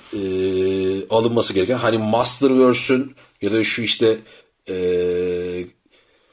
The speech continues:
Mattel'in bu seride çıkardığı ürünlerin hiçbirini almasanız bile bu kesinlikle her He-Man'in, her He-Man severin, e, bulundurması gereken bir figür bence.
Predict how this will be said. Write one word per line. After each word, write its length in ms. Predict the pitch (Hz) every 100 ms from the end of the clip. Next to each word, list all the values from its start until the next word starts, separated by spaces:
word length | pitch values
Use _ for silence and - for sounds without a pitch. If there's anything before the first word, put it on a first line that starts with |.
| _ _ _ _ _ _ _ _ _ _ _ -
Mattel'in 520 | 104 117 120 127 123
bu 80 | 135
seride 360 | 147 135 120 113
çıkardığı 400 | - 120 113 117
ürünlerin 360 | 110 107 110
hiçbirini 560 | 101 - 165 - 117 110
almasanız 680 | 110 110 107 98 104 95 92
bile 380 | 117 156 135
bu 180 | 131 135
kesinlikle 840 | - 123 - 127 135 127 120 139 147
her 240 | - 135 151
He-Man'in, 520 | 123 120 113 110 123 - - - - - -
her 220 | 131 135
He-Man 400 | 127 139 135 113
severin, 500 | - 104 95 110 - _ _ _ _ _ -
e, 60 | 117 98 101 98 98
bulundurması 760 | 120 139 139 139 131 131 131 151
gereken 480 | 127 107 120 127 139
bir 80 |
figür 460 | 151 - 127 107 - -
bence. 360 | 101 92 85